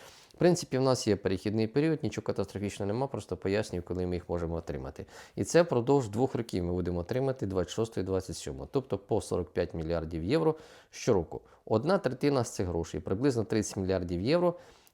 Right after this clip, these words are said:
піде на бюджетну підтримку. Про це заявила Урсула фон дер Ляєн.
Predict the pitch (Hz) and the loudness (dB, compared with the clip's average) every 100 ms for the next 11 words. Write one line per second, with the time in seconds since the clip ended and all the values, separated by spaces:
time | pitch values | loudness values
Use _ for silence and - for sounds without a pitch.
0 | _ 139 156 143 110 135 117 135 104 104 | _ 0 4 4 4 2 2 2 4 2
1 | 82 - 82 - 78 80 73 73 - 69 | 2 -2 -6 -6 -6 -4 -4 -6 -10 -12
2 | - - - 98 92 147 139 104 110 131 | -16 -20 -6 -4 2 2 4 4 4 4
3 | 127 92 92 113 113 107 104 104 92 80 | 2 -2 -2 2 2 2 0 0 -2 -2
4 | 71 | -4